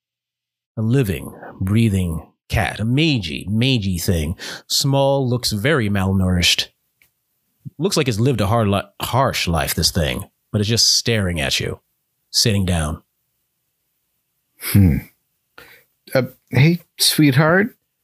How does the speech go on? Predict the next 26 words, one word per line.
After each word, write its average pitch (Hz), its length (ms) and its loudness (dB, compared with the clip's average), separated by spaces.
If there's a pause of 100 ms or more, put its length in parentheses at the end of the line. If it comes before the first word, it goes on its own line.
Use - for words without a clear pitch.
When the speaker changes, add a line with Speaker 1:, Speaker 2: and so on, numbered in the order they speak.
(880)
Speaker 2:
Hi. 180 680 4
And 131 220 6
wh-, - 340 -2 (100)
where's 110 460 4
it 151 140 4
again? 175 340 4 (320)
Speaker 1:
Right 120 220 0
out, 120 180 0 (140)
right 123 160 0
outside 127 320 0
your 107 100 2
window. 80 320 -2 (1500)
Speaker 2:
Slowly, 110 1000 4
um, 110 680 0
I, 156 140 -2
I 156 180 0
look 151 240 2
around 123 400 2
for, 110 600 2
uh, 101 320 4 (300)
food. 110 480 4
I 107 160 2
open 110 260 2
my 104 320 4 (1000)
refrigerator 123 1120 4
and, 104 580 4